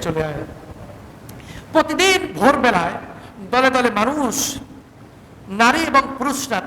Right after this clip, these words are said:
তিন মাইল দূরে কুবা পল্লীর একটা জায়গা আছে, হাররা নামক স্থান,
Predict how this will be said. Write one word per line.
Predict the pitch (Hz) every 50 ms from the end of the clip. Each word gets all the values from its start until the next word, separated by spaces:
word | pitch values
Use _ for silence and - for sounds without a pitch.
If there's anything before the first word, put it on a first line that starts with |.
| - -
তিন | 269 285 294 277 - 240 226
মাইল | 226 233 277 330 339 - - 226 190 185
দূরে | 247 220 190 185 220 247 - - - - - - - - -
কুবা | 247 262 262 277 269 269 -
পল্লীর | 262 262 262 269 269 330 330 262 -
একটা | - 254 - - 254 233
জায়গা | 185 185 208 247 269 - 247 220
আছে, | 202 - - 202 - -
হাররা | 202 226 - - 254 247
নামক | 220 208 202 202 - - 190
স্থান, | - - - - - 196 170